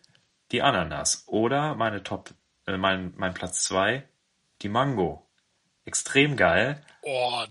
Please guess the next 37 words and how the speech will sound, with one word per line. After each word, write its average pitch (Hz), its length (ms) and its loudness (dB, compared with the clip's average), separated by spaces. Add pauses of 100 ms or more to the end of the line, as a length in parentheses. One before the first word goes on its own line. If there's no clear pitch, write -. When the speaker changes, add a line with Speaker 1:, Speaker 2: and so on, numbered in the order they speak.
(300)
Speaker 2:
die 139 80 0
Mango, 139 260 2
da 127 100 -2
kommst - 300 4
du 139 40 0
so 147 160 2
schwierig 127 360 0
Speaker 1:
Aber 92 240 2
Speaker 2:
an. 90 100 -4
Speaker 1:
dieses 92 420 -2
Ding 110 160 0
da 104 140 0
von 98 180 -6
diesem 92 240 -4
Scheißkern 90 1000 2
abzuschnitzen, 98 1500 0
das 95 160 0
ist - 180 -4
ja 85 140 -6
wohl 85 220 -2
völlig - 460 -2
kacke. - 380 -8 (440)
Und 92 360 -6
G-, - 140 -4
Hände 107 300 -2
von 107 160 -2
oben 107 220 -2
bis 104 160 -2
unten 110 260 -2
eingesaut, 110 640 0
die 101 120 -2
Küche 120 280 -4
kannst 107 240 -4
du - 20 -4
neu 107 240 -2
fließen 117 400 -4
danach. 117 480 0